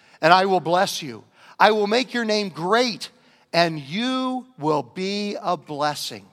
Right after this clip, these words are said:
I will bless those who bless you, and whoever curses you, I will curse, and all peoples on earth will be blessed through you." Now, just think about this for a moment, how crazy this is.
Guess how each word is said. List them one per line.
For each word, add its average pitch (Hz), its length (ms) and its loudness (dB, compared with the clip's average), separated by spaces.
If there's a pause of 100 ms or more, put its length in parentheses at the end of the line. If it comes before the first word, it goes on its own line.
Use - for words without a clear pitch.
(420)
I 214 120 8
will 202 160 4
bless 214 400 2
those 202 340 0
who 165 100 -6
bless 220 460 0
you, 240 260 -4 (300)
and 185 140 0
whoever 175 280 0
curses 247 560 -4
you, 170 140 -2
I 143 120 0
will 143 120 -4
curse, 220 480 -2 (340)
and 185 220 0 (240)
all 277 500 4
peoples 269 640 -4
on 175 320 0
earth 180 500 0 (480)
will 208 160 6
be 190 160 2
blessed 196 600 2
through 190 240 4
you." 160 320 2
Now, 202 240 4 (340)
just - 240 0
think 294 160 2
about 180 320 4
this 175 160 -2
for 175 140 0
a 165 40 0
moment, 160 280 2
how 160 100 4
crazy 165 480 -2
this 131 280 -6
is. - 220 -18